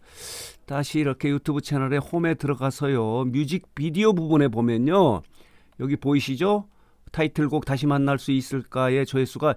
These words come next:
이천백팔만 뷰를 보이고 있어요. 이천백을 넘겨서 또다시 팔만 뷰를 늘리고 있다. 이렇게 말씀을 드릴 수 있고요. 아버지의 뮤직비디오 같은 경우는 사 주, 업로드된 지 사 주가 됐는데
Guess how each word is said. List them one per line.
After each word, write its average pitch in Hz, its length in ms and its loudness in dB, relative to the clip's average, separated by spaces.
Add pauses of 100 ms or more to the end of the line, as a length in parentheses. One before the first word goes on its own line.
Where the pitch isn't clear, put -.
(320)
이천백팔만 196 960 6
뷰를 180 240 8
보이고 117 320 2
있어요. 123 400 0 (380)
이천백을 151 520 4
넘겨서 143 420 4
또다시 185 500 2 (280)
팔만 196 460 6
뷰를 147 480 2 (220)
늘리고 247 420 10
있다. 131 180 6
이렇게 104 220 -2
말씀을 104 380 -4
드릴 113 260 -6
수 - 160 -10
있고요. 117 760 -2 (680)
아버지의 214 460 6
뮤직비디오 202 520 4
같은 185 300 4
경우는 147 640 6
사 160 320 -4
주, 160 180 0
업로드된 151 720 2
지 143 80 -6
사 139 240 0
주가 160 240 2
됐는데 127 720 2